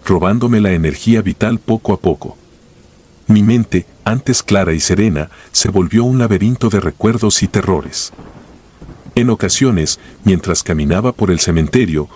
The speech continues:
sentía como si la misma tierra susurrara advertencias antiguas,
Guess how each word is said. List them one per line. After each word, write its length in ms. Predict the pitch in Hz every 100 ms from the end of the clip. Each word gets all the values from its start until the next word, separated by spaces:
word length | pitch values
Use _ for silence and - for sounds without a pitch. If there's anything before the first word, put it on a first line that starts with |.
| -
sentía 560 | - - 98 - 139 139
como 220 | 135 127
si 160 | - 104
la 100 | 85
misma 380 | 87 120 117 98
tierra 340 | - 101 95
susurrara 560 | - 92 90 92 104 98
advertencias 720 | - 80 - 98 - 95 -
antiguas, 640 | 76 - 113 82 71